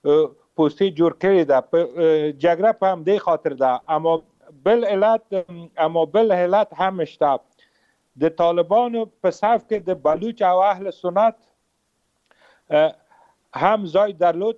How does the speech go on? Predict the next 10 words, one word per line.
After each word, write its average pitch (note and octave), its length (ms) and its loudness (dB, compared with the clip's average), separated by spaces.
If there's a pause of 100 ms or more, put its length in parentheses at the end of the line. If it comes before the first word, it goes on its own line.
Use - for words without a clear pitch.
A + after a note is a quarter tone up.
هم F#3+ 260 -2
لري. E3 280 -2 (440)
اوس A3 320 -2
هم A3 200 -4
د G3 60 -2
افغانستان F3+ 680 -2
طالبانو F#3 640 0
په F3 200 0
خپل A3 280 -4
بریالیتوب F3+ 840 2